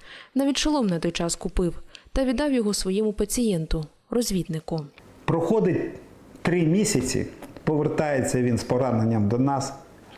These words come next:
Speaker 2: Слава Богу, живий! Шолома нема, пролетіла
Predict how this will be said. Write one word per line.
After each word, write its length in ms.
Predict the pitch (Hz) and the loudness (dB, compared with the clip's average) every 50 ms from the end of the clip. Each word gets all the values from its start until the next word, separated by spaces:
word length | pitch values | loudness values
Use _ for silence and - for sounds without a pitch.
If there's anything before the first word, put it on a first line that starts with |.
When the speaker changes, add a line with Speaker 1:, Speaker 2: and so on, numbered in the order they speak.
| - - | -20 -20
Speaker 2:
Слава 420 | - - - 113 135 139 127 120 117 | -6 -2 0 2 2 2 2 2 2
Богу, 420 | 113 107 110 104 101 95 92 101 101 | 2 2 2 2 2 0 -2 -2 -2
живий! 540 | 101 101 110 127 131 151 180 196 202 202 - - - - - - - - - - - - - - - - - - - - - | 0 0 2 2 2 2 2 2 0 -2 -4 -10 -14 -16 -20 -20 -20 -20 -20 -20 -20 -20 -20 -20 -20 -20 -20 -20 -20 -20 -12
Шолома 760 | - - - - 175 196 196 185 170 139 127 120 113 101 - - | -6 -4 0 2 2 2 2 2 2 2 2 0 0 -2 -4 -2
нема, 500 | 147 127 127 135 139 147 170 180 190 180 - - - - - - - - - - | 0 0 2 2 2 2 2 2 0 0 -2 -6 -12 -20 -20 -20 -20 -20 -20 -6
пролетіла 960 | - - 131 147 160 165 156 - - 165 151 135 131 123 117 113 101 98 - | -4 -2 0 2 2 2 0 0 0 0 2 2 2 0 0 -2 -2 -4 -8